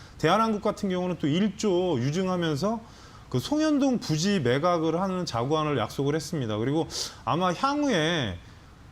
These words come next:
어떻게 보면 국내 최고의 여행, 그 비행 항공사다 보니까,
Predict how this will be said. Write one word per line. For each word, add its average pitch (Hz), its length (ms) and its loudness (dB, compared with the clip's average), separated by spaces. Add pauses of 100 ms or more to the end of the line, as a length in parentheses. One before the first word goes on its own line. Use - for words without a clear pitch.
(100)
어떻게 247 460 2
보면 214 320 0
국내 185 380 -2
최고의 233 760 2
여행, 151 320 0
그 123 280 0
비행 190 420 0
항공사다 226 580 0
보니까, 127 680 -2